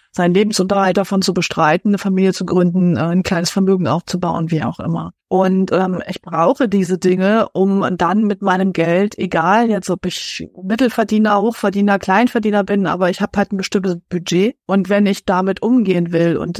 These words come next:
äh, vor allem irgendwann, ähm, mal in einen Ruhestand gehen will, wo ich dann auch noch genügend Geld hab, dann muss ich das planen und dann muss ich das berechnen. Und wir sagen bei uns immer so hinter vorgehaltener Hand, Sparen ist keine Frage des Einkommens, sondern eine Frage des Charakters. Also ich, wir haben so eine Go-, ich hab so eine goldene Faustformel,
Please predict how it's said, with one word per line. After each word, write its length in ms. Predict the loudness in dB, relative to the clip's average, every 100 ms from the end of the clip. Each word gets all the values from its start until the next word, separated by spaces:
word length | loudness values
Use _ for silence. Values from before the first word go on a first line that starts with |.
| -6
äh, 120 | -6
vor 140 | -2 0
allem 140 | 2
irgendwann, 640 | 2 2 2 0 2 2 0
ähm, 560 | -2 -4 -6 -10 -12
mal 240 | -2 2 2
in 140 | 2
einen 260 | 0 0 0
Ruhestand 400 | 0 0 0 0
gehen 220 | 0 2
will, 160 | 0 0
wo 100 | -4
ich 100 | -4
dann 180 | -6
auch 280 | 0 -2 0
noch 200 | -6 -4
genügend 380 | -2 -2 -2 -2
Geld 280 | -2 -2 -4
hab, 100 | -4
dann 140 | -2
muss 220 | -2 -2
ich 100 | -4
das 180 | -6 -12
planen 580 | -2 0 2 0 -2 -6 -2
und 180 | 0
dann 120 | 2 0
muss 180 | 0
ich 100 | -2
das 200 | -6 -8
berechnen. 640 | -2 0 2 0 -2 -2 -2
Und 280 | -2 -4 -2
wir 140 | 0 2
sagen 260 | 2 2
bei 160 | 2 0
uns 140 | 2
immer 180 | 2 2
so 240 | 2 2
hinter 220 | 2 0 -2
vorgehaltener 580 | 0 2 2 2 0
Hand, 260 | 0 -2 -4 _
Sparen 360 | -10 -2 2 2
ist 140 | 0
keine 260 | -2 -2 -2
Frage 300 | -2 0 2
des 140 | 0
Einkommens, 640 | -2 -2 -2 0 2 2 2
sondern 220 | 0 -2
eine 20 |
Frage 220 | -2 0
des 160 | 0 -2
Charakters. 720 | -2 0 -2 -2 -4 -4 -2
Also 260 | -2 0 0
ich, 200 | 0 0
wir 100 | 0
haben 100 | 2
so 80 | 0
eine 140 | 0
Go-, 180 | 0 0
ich 120 | 0
hab 100 | -4
so 100 | -2
eine 80 | 0
goldene 320 | 2 2 0
Faustformel, 840 | 0 -2 -2 -6 -2 2 2 0